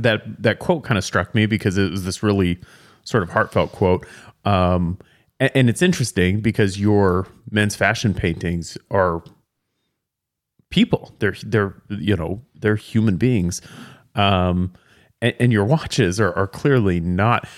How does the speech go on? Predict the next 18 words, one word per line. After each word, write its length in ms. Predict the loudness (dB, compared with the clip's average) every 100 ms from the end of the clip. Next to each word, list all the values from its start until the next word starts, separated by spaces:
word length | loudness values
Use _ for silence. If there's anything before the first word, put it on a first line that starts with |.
| -12 -2
Have 180 | 0 2
you 180 | 2
found 960 | 0 -6 -2 0 2 2 2 2 0 -2 -8 -16 -4
an 180 | -4 -2
analog 640 | -2 0 0 -2 -2 -4
in 220 | -4 -4
watches, 640 | -2 -2 -2 -2 0 -2 -2
or, 140 | -2 0
or 200 | 2 2
was 220 | 0 2
it 60 | 4
always 460 | 4 2 0 -4
there 540 | -2 0 0 -4 -8 -8 -8 -10 -4
where 200 | 0 2
you 200 | 2 2
were 160 | 2 2
able 240 | 2 0
to, 420 | -2 -4 -4 -4